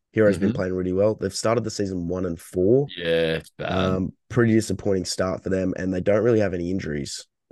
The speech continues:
Speaker 1: to, to my
Speaker 2: <laughs>
Speaker 1: knowledge. So, I mean, they're gonna, they're gonna eventually flick the switch and get into the play-in playoffs, but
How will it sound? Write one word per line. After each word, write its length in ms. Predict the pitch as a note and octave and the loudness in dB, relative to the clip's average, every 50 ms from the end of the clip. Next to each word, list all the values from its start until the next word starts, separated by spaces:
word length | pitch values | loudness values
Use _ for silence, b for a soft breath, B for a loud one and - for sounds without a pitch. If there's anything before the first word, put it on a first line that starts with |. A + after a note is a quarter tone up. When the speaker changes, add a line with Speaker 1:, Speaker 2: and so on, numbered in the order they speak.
| _ _ _ - - - | _ _ _ -20 -16 -10
Speaker 1:
to, 160 | - - F#2+ | -6 -4 -2
to 280 | D#2+ - - - - G#2 | -2 -2 0 0 2 4
my 220 | G2+ F#2+ G2 G2 | 4 4 4 2
Speaker 2:
<laughs> 80 | F2+ E2+ | 2 0
Speaker 1:
knowledge. 480 | D#2+ E2 F2 G#2 A#2+ A#2+ - - - b b b b b b b b - | 2 2 2 2 2 0 -4 -12 -18 b b b b b b b b -16
So, 560 | - - F#2 F#2+ F#2+ F#2+ F#2 F2+ F2+ F2 - - _ _ _ _ _ _ _ _ _ _ _ _ _ _ - | -8 -2 0 2 2 2 2 2 0 -2 -4 -6 _ _ _ _ _ _ _ _ _ _ _ _ _ _ 0
I 60 | G#2+ | 2
mean, 180 | A2 G#2+ G#2 G#2+ | 2 4 4 4
they're 80 | A2 | 6
gonna, 260 | G#2 A2+ A2+ A2 G2+ | 6 6 6 6 4
they're 200 | - - - G2+ | 2 2 0 2
gonna 160 | A2 G#2+ G#2 G2+ | 2 2 2 0
eventually 340 | G2 G#2 G2 F#2+ - F#2+ | 0 -2 -4 -4 -6 -8
flick 220 | F#2+ - G#2 F2 - | -8 -6 -8 -8 -6
the 60 | E2 | -8
switch 300 | - - G2 G2 F#2 - | -4 -2 0 0 0 -2
and 80 | G2 F2 | -2 -2
get 120 | F#2 F2 | 0 0
into 180 | F2 F2 - F2+ | -2 -2 -4 -6
the 80 | E2+ | -6
play-in 380 | E2 - - F2 F2 F2 F2 F2+ | -6 -4 -4 -4 -2 -2 -4 -4
playoffs, 540 | - - D#2+ F2 G2+ A#2+ - - - - b b b b b b b b b b b | -6 -4 0 2 2 0 0 -4 -12 -18 b b b b b b b b b b b
but 260 | - F#2 F#2 E2+ - | -4 -2 -2 -2 -4